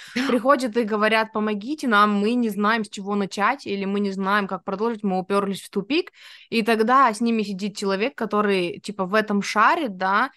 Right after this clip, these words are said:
Speaker 2: и он помогает им и задает вопросы для того, чтобы два человека, которые сами хотят подчиниться, нашли
Speaker 1: Под-
Speaker 2: механизмы для того, чтобы подчиниться.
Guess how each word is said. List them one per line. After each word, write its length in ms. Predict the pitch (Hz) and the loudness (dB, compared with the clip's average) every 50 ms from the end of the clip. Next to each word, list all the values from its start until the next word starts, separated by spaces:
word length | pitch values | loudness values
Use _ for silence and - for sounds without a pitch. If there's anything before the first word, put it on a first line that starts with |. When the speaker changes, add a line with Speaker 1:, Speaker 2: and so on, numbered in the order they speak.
| _ - _ _ _ | _ -20 _ _ _
Speaker 2:
и 220 | - 214 226 - | -4 -4 -2 0
он 280 | - 220 240 247 240 214 | 4 4 4 4 2 2
помогает 640 | - 220 214 208 208 202 214 226 254 269 240 - | 0 0 2 2 0 2 4 4 4 2 0 -4
им 120 | 233 208 202 | -4 -4 -4
и 40 | 190 | -4
задает 420 | 196 190 190 202 208 220 214 214 | -6 -6 -4 -2 -2 -2 -2 -2
вопросы 480 | 202 196 - 202 208 247 302 - 277 208 | -6 -8 -4 -2 0 0 0 -2 -4 -6
для 160 | 190 202 190 | -4 -4 -4
того, 280 | - 208 196 214 226 | -4 -4 -2 -2 -2
чтобы 240 | 220 - - 202 202 | -2 -4 -6 -6 -4
два 280 | 190 208 208 233 247 247 | -4 0 2 2 2 2
человека, 520 | 247 - 247 214 202 208 226 233 220 208 - | 2 -2 -4 -2 -2 -2 -4 -4 -6 -8 -8
которые 300 | 208 190 - 214 220 214 | -8 -6 -4 -4 -4 -4
сами 340 | 214 - 240 233 220 208 196 | 0 4 4 4 4 2 0
хотят 500 | - - 202 202 - 226 214 202 196 - - | -4 -6 -10 -6 -2 0 0 0 0 -4 -8
подчиниться, 920 | - 196 202 - - 220 214 220 240 311 370 403 403 - 262 208 175 185 _ _ _ _ _ _ _ - | -8 -8 -8 -4 -2 0 0 2 2 2 2 0 0 -2 -4 -4 -4 -4 _ _ _ _ _ _ _ -6
нашли 400 | 220 220 220 - - 247 262 277 240 | -2 -2 -2 0 -2 -2 0 2 2
Speaker 1:
Под- 20 | 226 | 2
Speaker 2:
механизмы 600 | 208 202 208 202 208 214 247 277 277 254 220 190 | 2 2 0 -2 -2 -2 -4 -4 -4 -4 -4 -4
для 160 | 175 185 180 | -4 -6 -8
того, 240 | - - 170 180 190 | -8 -6 -6 -4 -6
чтобы 220 | - - 208 190 | -4 -4 -6 -4
подчиниться. 800 | - 185 185 - - 202 196 190 170 160 156 - - 185 190 180 | -4 -6 -8 -6 -2 -2 0 0 -2 -4 -6 -12 -16 -18 -18 -18